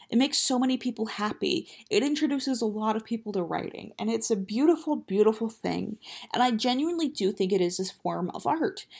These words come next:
including crack fan fiction. It's a genuine form of expression, and I think that's extraordinary. And I hope that you guys do too. Otherwise, you might not be listening to this podcast.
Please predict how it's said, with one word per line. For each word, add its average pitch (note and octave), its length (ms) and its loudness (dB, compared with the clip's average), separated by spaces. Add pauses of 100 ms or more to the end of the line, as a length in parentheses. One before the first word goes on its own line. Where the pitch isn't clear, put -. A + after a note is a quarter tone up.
(120)
including B3 840 0 (240)
crack A#3 340 0
fan - 300 -4
fiction. - 580 -12 (540)
It's C4+ 240 4
a C4 120 2
genuine G#3+ 460 2
form G3 300 0
of F3+ 100 -4
expression, F3+ 760 0 (380)
and G3 140 2
I G#3+ 100 2
think A3 180 0
that's G3+ 200 -4
extraordinary. - 1400 0 (640)
And B3 100 -2
I C#4+ 40 4
hope E4 180 2
that C#4 80 0
you B3 160 0
guys C4+ 220 2
do A#3 120 2
too. A3 380 2 (180)
Otherwise, G3+ 420 0
you G#3 400 0 (440)
might G3+ 160 0
not A#3 160 -2
be A3+ 100 0
listening A3 300 0
to A3+ 100 -4
this G#3+ 140 -6
podcast. - 720 -6